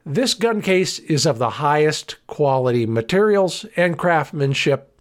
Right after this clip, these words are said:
It's like everything else Fred Bohm does at Sage and Breaker. It is an heirloom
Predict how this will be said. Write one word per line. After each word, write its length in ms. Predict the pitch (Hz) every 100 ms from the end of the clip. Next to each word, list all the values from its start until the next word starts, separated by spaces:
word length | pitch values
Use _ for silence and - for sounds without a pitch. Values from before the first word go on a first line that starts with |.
| _ - - - - _
It's 120 | -
like 160 | 185
everything 280 | 170 160 160
else 160 | 160 156
Fred 380 | - 160 147 123
Bohm 280 | 151 151
does 280 | 143 147 151
at 100 | 170
Sage 320 | - 156 147
and 100 | 151
Breaker. 440 | 120 139 139 139 - _ _ _
It 120 | - 147
is 160 | 135
an 160 | 131 - -
heirloom 680 | 156 147 139 139 135 135